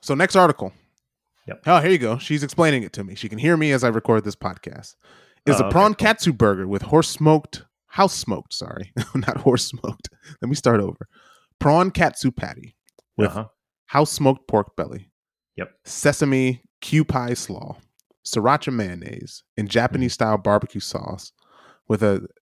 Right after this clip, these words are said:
Speaker 1: Zaida's milk bun and spicy prawn crackers was the burger.
Speaker 2: All right. The thing that m-, I'm most curious about there is the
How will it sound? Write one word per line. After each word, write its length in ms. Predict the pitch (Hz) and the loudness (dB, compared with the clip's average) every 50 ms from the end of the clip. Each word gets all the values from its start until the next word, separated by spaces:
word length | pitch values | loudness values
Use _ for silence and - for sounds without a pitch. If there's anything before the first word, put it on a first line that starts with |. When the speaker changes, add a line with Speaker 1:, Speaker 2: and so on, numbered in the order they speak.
| - 101 | -16 -14
Speaker 1:
Zaida's 680 | 104 95 98 113 110 120 127 127 127 131 123 117 - - | -10 -4 -2 0 2 2 2 2 0 0 -2 -4 -8 -6
milk 320 | - 113 110 107 104 - _ _ | -4 0 0 0 0 0 _ _
bun 320 | - 87 - - - - 95 _ _ _ - | -12 -12 -12 -12 -16 -18 -20 _ _ _ -8
and 180 | 101 98 92 | -8 -8 -6
spicy 440 | - - - - 107 101 101 - 104 | -8 -10 -6 -4 -2 -2 -2 -4 -8
prawn 380 | 98 - - - 98 90 87 95 | -10 -10 -10 -12 -10 -10 -12 -14
crackers 680 | - - - 85 - - - - - - - - - _ _ _ _ _ _ _ _ - | -14 -10 -10 -10 -10 -12 -20 -20 -20 -20 -20 -20 -20 _ _ _ _ _ _ _ _ -20
was 160 | - - - | -20 -20 -20
the 80 | _ _ | _ _
burger. 440 | _ _ _ _ _ _ _ _ _ _ _ _ _ _ _ _ _ _ _ _ _ _ _ _ _ _ _ _ _ _ _ - - 95 | _ _ _ _ _ _ _ _ _ _ _ _ _ _ _ _ _ _ _ _ _ _ _ _ _ _ _ _ _ _ _ -16 -12 -8
Speaker 2:
All 80 | 98 98 | -4 -4
right. 160 | 92 85 - | -4 -4 -4
The 80 | 101 | -6
thing 200 | 95 - 135 151 | -2 0 0 2
that 340 | 175 151 98 - _ - - - | 2 2 0 -2 _ -16 -10 -6
m-, 320 | 98 95 92 92 92 90 | -2 -2 0 0 0 -2
I'm 280 | 92 90 90 90 90 92 | -2 -2 -2 -2 0 0
most 300 | 98 98 107 107 - - | 0 0 0 -2 -4 -4
curious 340 | - 113 110 113 117 - - | -2 0 0 0 0 -2 -4
about 260 | 120 120 123 - - | -2 -2 -2 0 2
there 160 | 127 143 165 | 2 2 2
is 140 | 170 139 - | 0 -2 -6
the 220 | - - 87 82 | -6 -6 -6 -6